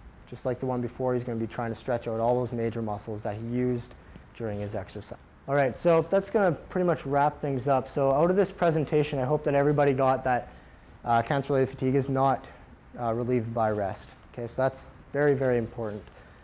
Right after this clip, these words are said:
Um, so sitting down and just resting and thinking that it's gonna go away is probably not gonna be the best way to go about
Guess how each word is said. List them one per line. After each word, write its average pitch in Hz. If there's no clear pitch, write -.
Um, 110
so 117
sitting 135
down 127
and 117
just 120
resting 131
and 117
thinking 135
that 127
it's 120
gonna 127
go 123
away 117
is 117
probably 127
not 113
gonna 117
be 107
the 104
best 107
way 110
to 104
go 107
about 104